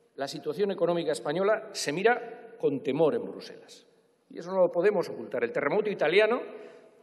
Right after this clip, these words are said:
y esta moción también, en parte, han elevado alarmantemente la prima de riesgo española. Esto es una realidad con la que tenemos que contar también. Señor candidato, usted se presenta aquí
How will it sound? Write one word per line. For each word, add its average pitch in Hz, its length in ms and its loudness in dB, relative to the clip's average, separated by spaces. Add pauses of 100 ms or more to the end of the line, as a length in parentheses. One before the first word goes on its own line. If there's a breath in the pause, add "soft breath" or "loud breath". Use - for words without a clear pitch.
y - 80 -18
esta 247 180 -12
moción 214 380 -4
también, 139 240 -2
en 127 140 -4
parte, 135 340 0 (140)
han 151 140 -6
elevado 165 640 2 (400 loud breath)
alarmantemente 143 960 0 (160)
la 120 140 -8
prima 127 320 -4
de 98 80 -4
riesgo 90 320 -10
española. - 320 -20 (3500 soft breath)
Esto 190 220 -4
es 196 80 -2
una 185 160 2
realidad 156 300 0
con 170 100 -2
la 139 80 0
que - 80 -4
tenemos 135 420 -2
que 110 120 -12
contar 92 300 -14
también. - 340 -20 (760)
Señor 208 300 0
candidato, 208 360 4
usted 220 200 -2
se 240 100 -2
presenta 196 360 -4
aquí 220 260 -12